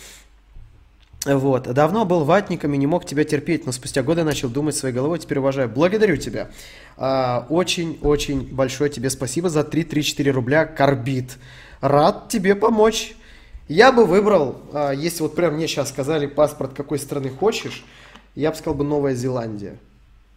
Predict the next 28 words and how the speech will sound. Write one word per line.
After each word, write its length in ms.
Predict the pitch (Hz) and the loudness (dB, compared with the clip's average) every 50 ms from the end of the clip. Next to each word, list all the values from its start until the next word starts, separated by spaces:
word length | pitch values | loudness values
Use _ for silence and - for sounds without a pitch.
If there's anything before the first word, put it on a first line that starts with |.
| _ _ _ _ _ - | _ _ _ _ _ -14
Либо, 560 | 131 135 147 180 175 170 180 175 165 160 147 | -10 -8 -6 -6 -4 -2 -2 0 0 -2 -2
наверное, 520 | 143 143 139 147 143 143 143 135 131 - - - | -2 -2 -2 -2 -2 -2 -2 -4 -6 -6 -6 -2
ну, 280 | 151 180 196 190 180 | 2 4 4 4 2
смотря 380 | 151 - 196 190 185 220 226 214 | 2 2 4 4 4 6 4 4
сколько 280 | - - - 196 220 202 | 4 2 2 2 2 2
денег 400 | 170 196 180 151 151 139 123 127 | 4 4 2 4 2 0 0 0
будет, 340 | 139 139 135 120 110 - | -2 -2 -2 -4 -6 -10
сколько 340 | - - - 165 156 - 160 | -12 -8 -4 -4 -2 -2 0
мне 160 | 151 160 160 | 0 -2 -2
денег 280 | 143 151 135 123 123 117 | -2 -2 -4 -4 -4 -6
дадут. 300 | 117 120 113 120 113 - | -6 -6 -6 -8 -8 -4
Если 220 | 135 139 135 - 156 | -4 -4 -2 -2 -4
бы, 300 | 143 160 160 143 - - - - - - - - - - _ _ - | -2 0 -2 -2 -2 -6 -14 -20 -20 -20 -20 -20 -20 -20 _ _ -10
а, 220 | - 127 135 139 131 | -6 -2 0 0 0
было 280 | 123 147 175 175 175 | 0 2 2 2 2
бы 580 | 147 135 156 156 151 151 147 143 139 127 127 - - - - | 2 2 2 2 2 2 2 2 0 -2 -4 -10 -16 -20 -18
денег 480 | 127 135 127 120 170 175 170 160 - | -14 -10 -2 2 2 4 2 2 0
прям 220 | - 156 147 143 147 - | 0 0 0 0 0 0
реально 460 | 143 143 156 156 151 143 139 127 120 | 2 4 4 6 6 4 2 0 -2
доху-, 400 | 117 123 117 - - 135 117 127 | -2 -4 -4 -4 -4 -8 -8 -6
прям 340 | - - 135 123 117 120 - | -4 -2 -2 -2 -2 -4 -8
вот 160 | 127 127 120 - - | -8 -8 -8 -6 -6
реально 580 | - 127 139 143 151 147 143 104 98 98 95 98 | -4 -2 0 0 2 2 2 0 -2 -6 -10 -14
дохуя, 760 | 90 95 95 - - 98 95 98 104 123 160 202 233 - - - - - - - - _ - | -14 -16 -18 -16 -14 -14 -10 -8 -4 -2 -2 -4 -4 -8 -18 -20 -20 -20 -20 -20 -20 _ -14
я 220 | - 98 110 120 | -10 -6 -6 -4
бы 100 | 139 180 | -4 -2
выбрал 320 | 190 175 156 139 165 165 165 | -2 -2 0 0 0 -2 -2
Японию. 580 | 170 180 190 180 - 151 131 117 107 98 - | -2 -4 -6 -4 -2 -2 -2 -2 -4 -8 -12